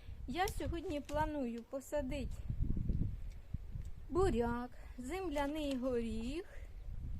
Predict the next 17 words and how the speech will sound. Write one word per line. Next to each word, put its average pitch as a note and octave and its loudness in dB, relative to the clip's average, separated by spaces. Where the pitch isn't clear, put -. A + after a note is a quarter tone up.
і, E4 8
і - 10
ще, D#4+ 10
ой, C4 -2
ще D4+ -6
що D4 -8
ж C#4+ -10
я, C4+ -4
е, A#3+ -8
хотіла A#3+ -6
посадити? - 6
Капусту G3+ 0
брусельську. G#3+ -4
Це B3 -2
Віка A#3 -4
хоче G3+ -4
дуже. C4 -2